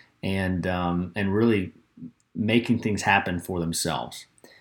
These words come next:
You know, they've just been influenced by the environment, as all of us have, and some of us have, or some of them have grown up, and it's been a good, uh, a good thing for them and not so good for others.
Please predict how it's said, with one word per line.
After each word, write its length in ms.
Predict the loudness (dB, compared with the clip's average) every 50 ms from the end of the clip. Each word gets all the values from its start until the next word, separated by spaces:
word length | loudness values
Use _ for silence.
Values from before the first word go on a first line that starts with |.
| _ _ -2
You 80 | -2
know, 60 | 2
they've 180 | 6 6 6 8
just 340 | 6 4 4 2 -2 -2 0
been 180 | 0 0 2
influenced 480 | 4 4 4 4 4 4 2 2 2 2
by 140 | 2 2 4
the 80 | 2
environment, 480 | 0 0 2 4 4 4 4 4 2 0
as 120 | -2 0
all 160 | 0 2 2 0
of 100 | 0 -2
us 100 | -4 -2
have, 360 | 0 0 2 2 2 0 -2
and 120 | -4 -4
some 220 | 0 2 4 4 4
of 140 | 4 2
us 320 | 2 0 0 -4 -6 -10 _ _ _ -20 -20 _ _ _ -2
have, 240 | -2 -2 -2 -6 -10 -14 -14 -16 -16 -16 -16 -20 _ _ _ _ _ _
or 120 | -6 -6 -2
some 200 | 0 4 4 4
of 160 | 4 2 2
them 260 | 4 4 4 6 4
have 180 | 2 0 -2 0
grown 260 | 0 2 2 4 2
up, 260 | 2 2 0 -2 -8 -18 _ _ _ _ _ _ _ _ _ -20 _ _ -2
and 100 | 0 0
it's 120 | 0 2
been 180 | 2 2 4 4
a 60 | 2
good, 580 | 0 -2 4 8 8 8 8 6 2 -2 -8 -8 _ _ _ _ _ _ _ _ _ _ _ _ _ -8
uh, 60 | -6 -6
a 40 | -4
good 260 | 8 10 10 10 10 6
thing 140 | 0 0
for 140 | 0 -2 -2
them 200 | -2 0 0 0 0
and 260 | -2 -4 -4 -4 0
not 240 | 2 2 2 2 2
so 140 | 0 0
good 200 | 2 2 0 -2
for 160 | 0 0 0 0
others. 460 | 0 0 -2 -4 -8 -12 -14 -16